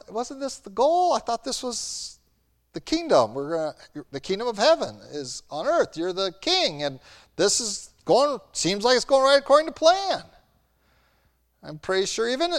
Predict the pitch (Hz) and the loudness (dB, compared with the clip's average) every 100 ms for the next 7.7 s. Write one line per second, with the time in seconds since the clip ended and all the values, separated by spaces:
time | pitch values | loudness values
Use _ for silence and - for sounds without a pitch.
0 | - 190 370 370 359 - 415 415 339 175 | -6 0 2 2 -2 0 2 2 0 -2
1 | - 190 160 180 156 131 127 131 - 135 | 0 0 2 0 0 -2 -6 -6 -4 -6
2 | 104 92 - _ _ _ _ _ _ _ | -6 -10 -20 _ _ _ _ _ _ _
3 | _ _ _ _ _ _ _ _ _ _ | _ _ _ _ _ _ _ _ _ _
4 | _ _ _ _ _ _ _ _ _ _ | _ _ _ _ _ _ _ _ _ _
5 | _ _ _ _ _ _ _ _ _ _ | _ _ _ _ _ _ _ _ _ _
6 | _ _ _ _ 139 196 220 190 208 - | _ _ _ _ -8 -4 -2 0 0 0
7 | 202 175 - 285 339 359 339 | -2 -2 -4 -4 2 6 6